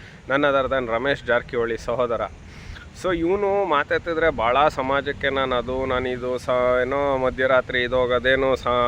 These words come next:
ಸ್ಮಶಾನದಲ್ಲಿ ತನ್ನ ಕಾರ್ ತಗೊಂಡು ಹೋಗೋದೇನೋ, ಇದೆಲ್ಲ ಒಂದು ಕಡೆ ಇಡೋಣ ಸಮಾಜದ ಇದರಲ್ಲಿ. But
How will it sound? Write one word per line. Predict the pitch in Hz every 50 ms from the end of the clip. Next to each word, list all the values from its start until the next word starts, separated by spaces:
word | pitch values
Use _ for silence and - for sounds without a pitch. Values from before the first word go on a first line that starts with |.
| 120 120 117 117 -
ಸ್ಮಶಾನದಲ್ಲಿ | - - - 127 120 - - 131 131 131 123 131 127 127
ತನ್ನ | 120 - 123 120 120 -
ಕಾರ್ | 123 117 127 131
ತಗೊಂಡು | - 131 123 127 123 120 123
ಹೋಗೋದೇನೋ, | 120 120 120 120 113 117 117 117 117 143 170 - - - - - - - - - - - -
ಇದೆಲ್ಲ | 127 127 139 160 170 180
ಒಂದು | 175 156 147 147 147
ಕಡೆ | - 147 139 147 139 120
ಇಡೋಣ | 117 123 131 127 127
ಸಮಾಜದ | 117 - - 120 117 123 131 127 123 131 120 127 120 120 117
ಇದರಲ್ಲಿ. | 113 110 110 117 113 123 156 180 185 - - - - - - - -
But | - 165